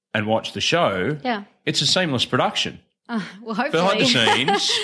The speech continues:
Speaker 1: no, no, I imagine
Speaker 2: Yeah.
Speaker 1: y-, there's a lot of, uh, tense moments and a lot of things that have gone wrong, that do
Speaker 2: Mm.
Speaker 1: go wrong, that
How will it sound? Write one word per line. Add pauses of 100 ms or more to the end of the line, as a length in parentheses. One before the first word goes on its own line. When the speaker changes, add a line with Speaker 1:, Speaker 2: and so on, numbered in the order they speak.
(280)
Speaker 1:
no, (200)
no,
I
imagine
Speaker 2:
Yeah.
Speaker 1:
y-,
there's
a
lot
of,
uh,
tense
moments
and
a
lot
of
things
that (480)
have
gone
wrong,
that
do
Speaker 2:
Mm.
Speaker 1:
go
wrong,
that